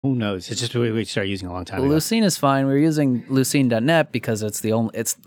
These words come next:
Speaker 2: like, literally the only dot net option.
Speaker 1: Yeah, right. It, it is good.
Speaker 2: It's,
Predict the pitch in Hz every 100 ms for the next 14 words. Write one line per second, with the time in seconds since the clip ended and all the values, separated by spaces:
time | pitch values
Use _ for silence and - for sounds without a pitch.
0 | 127 120 101 117 113 110 117 113 107 104
1 | - 120 117 113 110 107 104 104 85 95
2 | - 60 98 _ - 87 - _ _ _
3 | - 90 _ _ _ _ - 151 180 208
4 | - 131 117 110 _ _ _ - 175